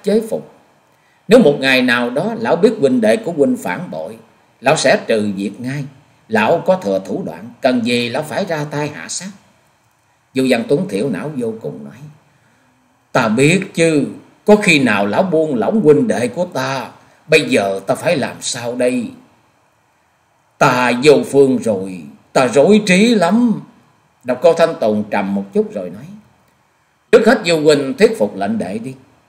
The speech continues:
Du Văn Tuấn gật đầu, "Nó không có dám cãi ta đâu." Độc Cô Thanh Tùng hỏi gặng,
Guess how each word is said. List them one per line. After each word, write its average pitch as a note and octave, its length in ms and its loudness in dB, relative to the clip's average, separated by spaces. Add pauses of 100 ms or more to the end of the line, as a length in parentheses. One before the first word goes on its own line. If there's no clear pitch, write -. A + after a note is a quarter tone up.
(420)
Du C3+ 160 0
Văn A#2+ 180 0
Tuấn F#3+ 180 -2
gật E2 200 -12
đầu, D#2 280 -14 (600)
"Nó F#3+ 160 4
không C#3 300 0
có D#3 120 4
dám F3+ 300 2
cãi C#3 300 2
ta B2+ 240 -2
đâu." A#2+ 380 0 (320)
Độc B2+ 180 -2
Cô D3+ 100 2
Thanh D3+ 220 -2
Tùng G2+ 280 -4
hỏi G2+ 240 -10
gặng, D#2 180 -16